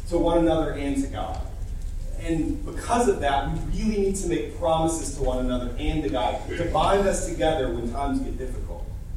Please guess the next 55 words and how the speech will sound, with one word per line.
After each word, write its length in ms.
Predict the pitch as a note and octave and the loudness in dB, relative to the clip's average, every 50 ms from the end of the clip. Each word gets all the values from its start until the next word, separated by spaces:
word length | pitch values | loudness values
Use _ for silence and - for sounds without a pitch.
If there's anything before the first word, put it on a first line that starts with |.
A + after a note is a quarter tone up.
| - - - - - - - - - | -6 -6 -6 -8 -8 -8 -8 -6 -4
And 180 | F3+ F3+ F#3 F#3 | -2 0 0 0
it 40 | |
would 100 | F#3+ F#3 | 0 0
be 80 | F#3+ G3 | -2 -2
good 200 | - G#3 G#3 G#3 | 8 8 10 10
to 160 | G3 - - | 10 6 4
be 60 | E3 | 2
reminded 500 | D#3+ D#3 C#3+ C3+ C3+ C#3 D3 C#3+ C#3+ C3 | 2 2 4 4 4 4 4 4 2 0
of 100 | - - | 0 -2
those 180 | - - - - | -2 -2 -2 -2
in 60 | A#2 | -2
the 60 | A#2 | -4
same 240 | A#2 - D#3 D#3+ D#3 | -4 -2 -2 -2 0
ways 160 | D#3 D3 D3 | 0 0 0
you 60 | D3 D3+ | 0 0
might 260 | D3+ D3+ C#3+ B2+ B2+ | 0 0 -2 0 2
watch 300 | C3+ C3+ C3+ C3+ C3+ C3+ | 2 4 4 2 0 -2
your 100 | C3+ C3 | -4 -4
wedding 420 | A#2 B2 B2+ C3 C3+ - - - - | -2 0 0 0 0 -2 -2 -4 -6
vows 560 | - - - - - - - - - - - - - - - - - - - - - - | -6 -6 -4 -4 -4 -4 -4 -6 -6 -6 -6 -6 -6 -6 -6 -6 -6 -6 -6 -6 -6 -6
and 100 | - A#2+ | -6 -4
remember 440 | B2 A#2+ B2+ C3 D3+ - - C#3 C3 | -2 0 2 2 2 2 2 2 2
those 520 | A2 G2+ G2 - F#2+ - - - - - - - - - - - - - - - - | 2 0 -2 -2 -4 -4 -4 -6 -6 -4 -6 -6 -6 -6 -6 -4 -4 -4 -4 -4 -4
in 120 | C#3 C3+ | -4 -4
times 320 | C3 C3 C#3 C#3 C#3 C3 - | -2 -2 -2 -2 -2 -2 -2
when 140 | - - - | -2 -2 -4
it's 100 | - - | -6 -8
difficult. 560 | - - - - - - - - - - - - - - - - - - - - - - - - - - | -8 -8 -8 -8 -8 -8 -8 -8 -6 -6 -6 -6 -6 -4 -4 -4 -4 -4 -4 -4 -4 -4 -6 -8 -8 -6
And 100 | - - | -4 -2
so 80 | - - | 2 4
that's 180 | G#3 G#3+ A3 | 4 4 4
what 120 | A#3 A3+ A3+ | 2 0 2
we're 100 | A3 G#3+ | 2 4
gonna 200 | G#3 G3 F#3 - | 4 4 4 4
do 140 | E3+ F3 - | 2 0 0
this 200 | C#3 - - - | 0 0 0 -2
morning. 340 | - - - - - C#3+ C#3+ | -2 -4 -4 -4 -6 -6 -6
You've 140 | - - | -4 -2
got 240 | - E3+ E3+ E3 E3+ | 0 2 2 2 2
this 340 | D#3 D#3 D3+ - - - - - - | 2 0 -2 -2 -4 -6 -6 -6 -6
covenant 440 | - - - G#3+ G#3+ G#3+ G#3 - D#3 | -4 0 2 2 4 4 2 2 2
renewal 600 | D3+ D3 C#3 C#3+ C#3+ D3+ D3 C#3 A#2 A2+ A2+ - - | 2 4 4 6 4 6 6 4 2 2 0 -2 -4
here. 280 | - G2+ G2 - - - - - - - - - | -4 -4 -4 -6 -6 -6 -6 -6 -6 -6 -6 -6
That's 160 | - - - | -6 -4 -4
the 160 | - - - | -4 -6 -6
top 260 | - B2+ B2+ G#2+ G#2+ A2 | -4 -2 -2 -2 -2 -2
half, 180 | G#2+ G#2 - | -4 -4 -4
and 200 | G#2+ A2+ A2+ - | -4 -4 -4 -4
I'm 160 | A#2 C#3 D3+ | -2 -2 0
gonna 140 | C#3+ - C#3 | 0 0 0
read 160 | C3+ B2+ - | 0 0 -2
the 40 | - | -2
bottom 320 | - - - - - - - | -2 -2 0 0 0 0 0
half 220 | - - - - | 0 0 0 0
together. 440 | - - - - - F3 - - | 0 -2 -2 -2 -4 -2 -2 -2